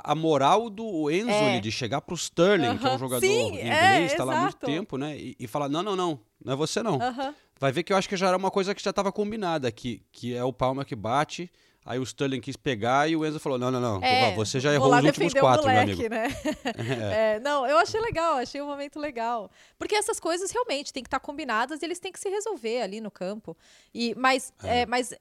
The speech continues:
Speaker 2: o Palmer tá sendo, tá, tá tendo uma relevância que eu imaginei que ele não fosse ter tão rápida, né? Quando ele saiu do City, eu olhei e falei, "Nossa, mas sai do Ti-, City pra ir pro Chelsea?" Um, um elenco completamente congestionado, com duzentas e cinquenta pessoas.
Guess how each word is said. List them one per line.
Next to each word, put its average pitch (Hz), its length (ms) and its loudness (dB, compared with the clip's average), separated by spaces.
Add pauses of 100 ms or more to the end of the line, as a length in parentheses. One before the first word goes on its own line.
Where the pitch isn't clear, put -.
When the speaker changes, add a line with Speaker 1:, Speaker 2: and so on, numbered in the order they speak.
(240)
Speaker 2:
o 240 240 -12
Palmer 294 480 4
tá 339 160 -2
sendo, 302 460 -8 (160)
tá, - 100 -14 (400)
tá 240 80 -2
tendo 285 180 0
uma 320 120 2
relevância 285 800 -2
que 311 120 -8
eu 285 40 -2
imaginei 285 400 -6
que 349 80 -6
ele 339 100 -4
não 330 120 -2
fosse 349 240 -6
ter 339 140 -4
tão 359 200 -4
rápida, 202 760 -2 (120)
né? 185 180 -6
Quando 202 180 -10
ele 226 120 -6
saiu 233 300 -2
do 247 140 -6
City, 247 360 -8
eu 254 60 -4
olhei 240 140 -6
e - 20 -10
falei, 208 220 -14
"Nossa, 202 280 -12
mas 190 240 -12 (320)
sai 220 200 -4
do 277 120 -6
Ti-, - 280 -8
City - 260 -10
pra 220 120 -2
ir 247 60 -4
pro - 200 -8
Chelsea?" 202 600 -4 (500)
Um, 214 100 -12 (520)
um 202 100 -6
elenco 240 420 -2
completamente 294 580 -4
congestionado, 240 840 -4
com 240 100 -12
duzentas 208 640 -4
e - 80 -6
cinquenta 277 260 -6
pessoas. 226 840 -4